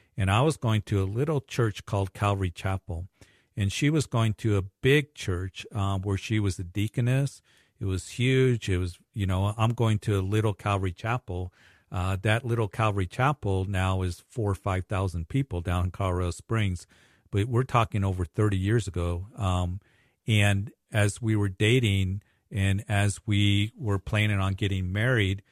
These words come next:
she made the decisions that she was gonna trust me, that we're not gonna go to this church that you've been going to, but I really feel called that we're gonna go to this little church called Calvary Chapel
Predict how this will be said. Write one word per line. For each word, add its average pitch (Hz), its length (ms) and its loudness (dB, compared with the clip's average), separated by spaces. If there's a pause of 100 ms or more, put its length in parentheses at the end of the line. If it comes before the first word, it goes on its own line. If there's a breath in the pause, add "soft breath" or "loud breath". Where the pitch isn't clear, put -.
(300 soft breath)
she - 500 -2
made 120 280 2
the 101 100 -6
decisions 104 720 -2
that 98 200 -4
she 110 180 -2
was 113 140 -2
gonna 104 260 -2
trust - 400 -4
me, 117 260 2
that 104 220 -2
we're 101 100 -2
not 101 240 -2
gonna 120 220 0
go 123 220 2
to - 180 -4
this 110 300 -2
church 117 640 -2 (420 loud breath)
that 104 120 2
you've 107 160 0
been 107 180 2
going 120 340 0
to, 95 280 0
but 98 160 -2
I 98 80 2
really 104 360 0
feel 107 340 0
called 101 540 0 (340 soft breath)
that 104 120 0
we're 101 120 0
gonna 104 180 2
go 107 180 2
to 107 160 -2
this 98 240 0
little 110 240 -2
church 107 380 -4
called 101 260 -2
Calvary 101 380 0
Chapel 90 640 -4